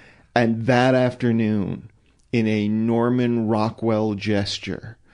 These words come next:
the old white-haired mayor himself drove out to the sign because we had moved in.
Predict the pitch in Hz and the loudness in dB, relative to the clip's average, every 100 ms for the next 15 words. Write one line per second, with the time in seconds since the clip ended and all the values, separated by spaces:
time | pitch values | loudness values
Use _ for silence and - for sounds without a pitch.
0 | - - - 113 113 - 120 123 113 110 | -20 -20 -6 0 2 4 4 4 2 0
1 | 113 113 120 131 131 123 113 113 117 117 | 2 2 2 0 0 2 0 2 2 2
2 | 117 113 110 - 113 104 101 110 110 113 | 0 0 -2 0 2 2 -2 -6 0 2
3 | 117 127 123 - 135 123 - 123 107 107 | 2 2 0 -2 -4 -4 -4 -4 -2 -2
4 | 101 101 101 - 104 95 107 104 101 95 | -2 -2 -4 -2 -2 -2 -2 0 0 0
5 | 101 98 - 98 87 62 - | -2 -2 -2 -2 -2 -4 -10